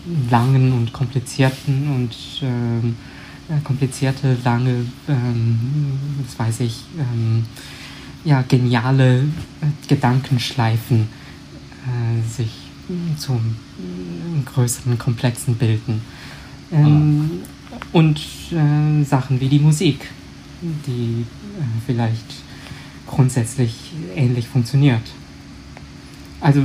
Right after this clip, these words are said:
Speaker 2: Ah.
Speaker 1: äh, warum ich mich für beides interessiere. Ähm, ich würde sagen, dass die Naturwissenschaften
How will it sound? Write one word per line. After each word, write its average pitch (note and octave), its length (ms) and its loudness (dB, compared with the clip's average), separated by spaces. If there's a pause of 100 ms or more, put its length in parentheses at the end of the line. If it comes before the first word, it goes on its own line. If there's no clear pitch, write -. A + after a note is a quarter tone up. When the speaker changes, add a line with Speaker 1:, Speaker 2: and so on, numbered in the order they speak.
Speaker 2:
Ah. D#3+ 240 4
Speaker 1:
äh, D3+ 100 6
warum D#3 320 8
ich D3 120 2
mich D3 140 6
für D3+ 300 2
beides C3+ 320 4
interessiere. C#3+ 680 2 (440)
Ähm, D3+ 260 4
ich D#3 160 -2
würde D3+ 160 8
sagen, C#3 320 4
dass C3 220 -2
die C3 200 2 (180)
Naturwissenschaften C3+ 1300 2